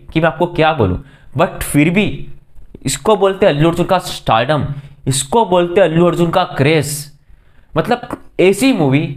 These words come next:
जिस movie में कुछ है ही नहीं है, उस movie का इतना हंगामा आप देखो यार, उस movie का इतना हंगामा। And मेरे को समझ नहीं आ रहा है इस movie का remake क्यों? अरे भाई आप लोग को remake करना ही है तो ऐसी movie का करो कि लोग उसको देखने के लिए जाए।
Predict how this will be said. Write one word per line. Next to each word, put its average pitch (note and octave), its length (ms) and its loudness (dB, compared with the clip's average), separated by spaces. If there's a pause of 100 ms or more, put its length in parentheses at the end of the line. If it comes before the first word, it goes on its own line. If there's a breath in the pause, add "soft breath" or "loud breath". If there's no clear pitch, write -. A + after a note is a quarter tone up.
(180)
जिस G#3+ 220 0
movie G3+ 220 4
में G#3+ 100 2
कुछ - 300 -2
है E3 100 4
ही A3+ 100 0
नहीं A#2+ 220 -2
है, - 100 -10 (440 loud breath)
उस A3 220 2
movie F#3+ 180 2
का G3 120 2
इतना D#3 340 0
हंगामा D#3+ 520 2
आप D3+ 100 2
देखो A2+ 340 2
यार, F2 220 0 (460)
उस G#3+ 180 2
movie F#3 160 2
का F#3 100 2
इतना D#3+ 220 2
हंगामा। F#2+ 460 0 (420 soft breath)
And A3+ 280 2 (180)
मेरे G3+ 200 2
को C4 80 -2
समझ A#3+ 220 0
नहीं A3+ 100 0
आ B3 40 2
रहा A#3+ 100 2
है G3 60 -2
इस - 160 -2
movie G#3 180 4
का A3 100 2
remake G3 480 0
क्यों? F#3+ 200 4 (720 soft breath)
अरे A3+ 200 2
भाई G3 180 0 (120)
आप D#3+ 220 2
लोग G#3 140 0
को A#3+ 100 2
remake F3 420 0
करना D#3 300 2
ही B3+ 180 0
है A#3+ 60 2
तो A#3+ 120 0
ऐसी F3 280 2
movie A#3 220 2
का A#3+ 120 0
करो A#3 240 2
कि B3 200 4
लोग G3+ 280 2
उसको A3 200 0
देखने E3+ 320 2
के A3+ 80 0
लिए A#3 180 2
जाए। D#3 320 0